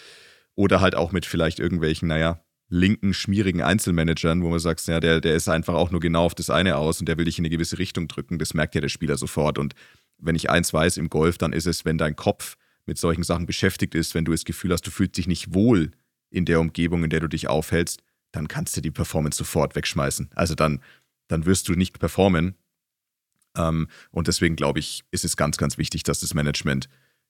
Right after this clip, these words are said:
diese, die müssen da sein für alles, was der Spieler braucht, die müssen Angebote schaffen,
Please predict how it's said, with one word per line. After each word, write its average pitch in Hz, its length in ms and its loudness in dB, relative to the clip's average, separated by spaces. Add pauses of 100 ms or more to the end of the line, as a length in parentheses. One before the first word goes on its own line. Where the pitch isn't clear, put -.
(460)
diese, 101 240 0
die 101 140 0
müssen 95 240 0
da 90 240 6
sein 110 320 2 (160)
für - 180 0
alles, 87 220 2
was 92 100 -2
der - 80 -4
Spieler 85 300 -2
braucht, 87 380 2
die 98 40 0
müssen 90 220 -2
Angebote 98 480 -2
schaffen, 101 460 -2